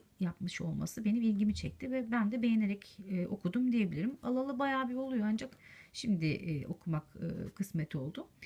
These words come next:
E, kitabın konusundan biraz bahsetmek istersem eğer, e, Julian Vega adında bir kahramanımız var ve, e, yanlış zamanda yanlış yerde olduğundan dolayı bir anda kendisini bir cinayet, e, zanlısı durumuna düşürüyor ve on yedi yaşında,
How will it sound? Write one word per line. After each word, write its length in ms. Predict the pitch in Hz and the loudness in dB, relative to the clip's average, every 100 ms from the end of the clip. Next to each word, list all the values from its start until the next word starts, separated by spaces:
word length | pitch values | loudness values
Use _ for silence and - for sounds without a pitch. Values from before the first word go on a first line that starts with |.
| - - - | -16 -18 -2
E, 360 | 196 196 196 196 | 6 8 8 4
kitabın 400 | - 285 269 339 | -2 -2 0 -2
konusundan 520 | - 262 - 302 359 | -2 -2 -2 -4 0
biraz 280 | 339 262 196 | 2 2 4
bahsetmek 460 | 196 180 175 170 | 2 0 -4 -4
istersem 540 | - - 214 202 175 165 | -6 -2 0 0 0 0
eğer, 520 | 190 285 381 - 214 | 0 -2 -6 -6 0
e, 340 | 208 208 214 | 2 4 2
Julian 360 | 226 294 294 294 | 0 0 0 0
Vega 200 | 302 247 | 0 2
adında 340 | 214 208 262 | 2 2 0
bir 120 | 254 254 | -2 -2
kahramanımız 760 | 247 240 240 240 247 247 185 | 2 4 4 4 4 2 2
var 260 | 185 240 233 | 2 2 2
ve, 220 | 233 233 | 0 2
e, 320 | 190 190 190 190 - - - | 2 2 0 -4 -10 -20 -4
yanlış 420 | - 202 233 269 - | 4 6 6 2 2
zamanda 380 | 214 202 196 | 4 6 6
yanlış 460 | 196 196 214 240 - | 4 4 4 2 2
yerde 260 | 196 180 175 | 2 2 0
olduğundan 640 | 202 220 214 208 185 180 | -4 0 2 2 2 0
dolayı 340 | 240 208 226 | 0 2 0
bir 80 | 220 | 2
anda 280 | 226 190 185 | 2 2 0
kendisini 500 | 240 226 190 - 208 | 2 2 2 2 2
bir 140 | 226 | 2
cinayet, 520 | 196 202 202 208 - - - - - - _ | 4 4 6 4 0 -10 -12 -16 -20 -20 _
e, 300 | 170 170 165 | 2 4 4
zanlısı 460 | 180 196 185 - | 6 6 6 0
durumuna 380 | 175 170 165 156 | -2 2 2 0
düşürüyor 580 | 196 - 233 247 262 262 208 | -4 -6 -2 0 2 0 0
ve 300 | 233 254 262 | 0 0 0
on 180 | - 254 | 0 2
yedi 280 | 262 220 175 | 4 2 2
yaşında, 560 | 208 202 208 208 262 | -2 0 0 0 -2